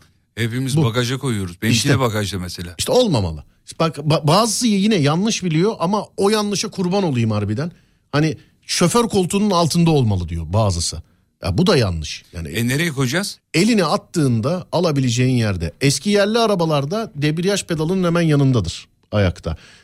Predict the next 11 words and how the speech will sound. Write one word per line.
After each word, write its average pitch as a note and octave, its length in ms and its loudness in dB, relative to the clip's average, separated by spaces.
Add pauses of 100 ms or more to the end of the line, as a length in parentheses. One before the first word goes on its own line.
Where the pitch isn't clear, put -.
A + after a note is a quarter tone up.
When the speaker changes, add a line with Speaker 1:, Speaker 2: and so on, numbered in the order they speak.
(160)
Speaker 2:
Bazı G3 280 4
Alman F3+ 280 2
araçlarında B2 640 0
mesela A2+ 200 -4
senin D3 600 0
bundan D#3+ 220 4
önceki A#2+ 360 2
aracında G#2+ 580 0 (300)
şoför F3+ 360 0
koltuğunun G#2+ 380 0
altındadır. F2 680 -4